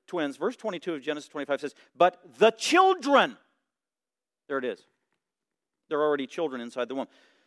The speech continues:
"The children struggled together within her." That, that's just clear. That which is inside her womb, they are children. And they're struggling, the siblings.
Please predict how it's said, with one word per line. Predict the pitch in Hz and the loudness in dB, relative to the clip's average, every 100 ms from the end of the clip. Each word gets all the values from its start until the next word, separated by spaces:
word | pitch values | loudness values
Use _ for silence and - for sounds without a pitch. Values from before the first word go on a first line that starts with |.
| _ _ _ _ _ | _ _ _ _ _
"The | 190 | 0
children | 202 - 330 277 233 226 | 0 2 2 4 0 -2
struggled | - - - 202 247 294 370 277 - | -14 -16 -2 6 6 6 2 0 -4
together | 302 233 262 269 220 208 | -6 4 4 6 4 4
within | 202 214 226 233 | 2 0 -4 -6
her." | 202 185 123 _ _ _ _ _ _ | -2 -4 -4 _ _ _ _ _ _
That, | 202 214 | -6 -6
that's | 180 226 | -8 -8
just | - 220 | -10 -16
clear. | - 202 156 _ _ _ _ _ _ _ _ _ _ _ - | -10 -10 -10 _ _ _ _ _ _ _ _ _ _ _ 0
That | 180 | 0
which | 220 - | 0 -6
is | 165 | -10
inside | - 202 214 202 180 175 - | -8 -10 -4 0 0 0 -8
her | |
womb, | 160 147 143 151 _ _ _ _ _ _ _ _ _ | -6 -4 -4 -8 _ _ _ _ _ _ _ _ _
they | 147 | 0
are | 143 | 2
children. | 139 - 131 107 - _ _ _ _ _ _ _ _ _ _ _ _ _ _ _ _ | -2 -6 -8 -8 -18 _ _ _ _ _ _ _ _ _ _ _ _ _ _ _ _
And | 185 | -2
they're | 196 | -2
struggling, | 175 240 240 190 110 _ _ _ _ _ | -4 0 0 0 -8 _ _ _ _ _
the | 156 | -10
siblings. | - 220 160 95 | -2 -2 -2 -6